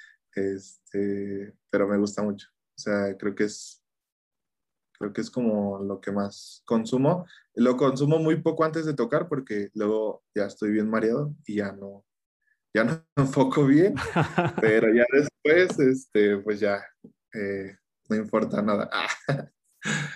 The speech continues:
Speaker 1: Es,
Speaker 2: Sí, no, pues
Speaker 1: pero
Speaker 2: hay que
Speaker 1: sí.
Speaker 2: celebrar y todo.
Speaker 1: Sí, pues sí.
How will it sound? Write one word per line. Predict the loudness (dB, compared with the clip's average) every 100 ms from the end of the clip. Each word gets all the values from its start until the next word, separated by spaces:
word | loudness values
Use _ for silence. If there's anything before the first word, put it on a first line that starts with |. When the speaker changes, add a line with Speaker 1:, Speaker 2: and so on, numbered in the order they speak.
| -6 -4 -2
Speaker 1:
Es, | 0 0 -2 -6 _ _
Speaker 2:
Sí, | 2 4
no, | 6 4
pues | 4 4
Speaker 1:
pero | 4
Speaker 2:
hay |
que | 2 0
Speaker 1:
sí. |
Speaker 2:
celebrar | 2 0 0 2 4 4 4 2
y | 0
todo. | -4 -4 0 0 -4 -8 _ _ _ _ _ _
Speaker 1:
Sí, | 0 4 4 4
pues | 2 2
sí. | 2 2 2